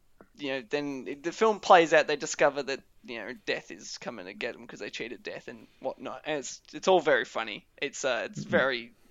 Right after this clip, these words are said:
Speaker 1: humorous. It's not played for laughs, but it's definitely
Speaker 2: <laughs>
Speaker 1: hilarious.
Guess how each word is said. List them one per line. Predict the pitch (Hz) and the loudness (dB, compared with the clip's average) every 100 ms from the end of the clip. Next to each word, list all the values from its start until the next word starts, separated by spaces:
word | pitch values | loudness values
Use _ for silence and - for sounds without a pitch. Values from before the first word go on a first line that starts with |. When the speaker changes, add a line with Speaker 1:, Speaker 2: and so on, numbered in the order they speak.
| _ _ | _ _
Speaker 1:
humorous. | - 156 135 143 | -6 -2 -2 -2
It's | 170 | 2
not | 190 - | 4 6
played | 170 226 208 | 8 8 8
for | 143 | 0
laughs, | 131 117 147 - _ - - - - - | 0 0 -2 -8 _ -20 -18 -16 -16 -10
but | 143 | -8
it's | 139 131 | -4 0
definitely | 175 - 143 139 | 4 8 8 6
Speaker 2:
<laughs> | 151 | 4
Speaker 1:
hilarious. | 156 151 127 135 165 - | 2 2 2 4 2 0